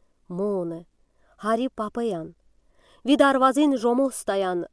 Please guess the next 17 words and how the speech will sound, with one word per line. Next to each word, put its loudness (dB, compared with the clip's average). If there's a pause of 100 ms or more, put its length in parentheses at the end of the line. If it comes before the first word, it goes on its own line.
ай -4
Иерусалим. -8 (880)
Иерусалим -8
эмо. -10 (800)
Сых, 0 (380)
остар 2
биқети 0
шәһәр -6
эмо. -10 (920)
Қонжугой 2
чәкпи -6
ору -4
хейсамия. -10 (680)
Исраил 0
ахун 0
баки 0
орох, 2